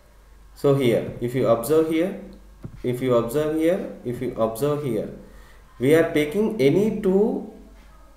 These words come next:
uh, corresponding points that will take it as a one time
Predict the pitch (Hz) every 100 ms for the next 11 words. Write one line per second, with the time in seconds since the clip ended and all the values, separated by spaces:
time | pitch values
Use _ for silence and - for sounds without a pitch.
0 | - - - - 123 120 117 - - -
1 | - - 78 - - - - - - 131
2 | 151 - 170 170 175 170 139 120 139 -
3 | - - - 110 127 147 147 143 139 135
4 | 143 139 143 226 - - 110 117 175 -
5 | - - 113 143 -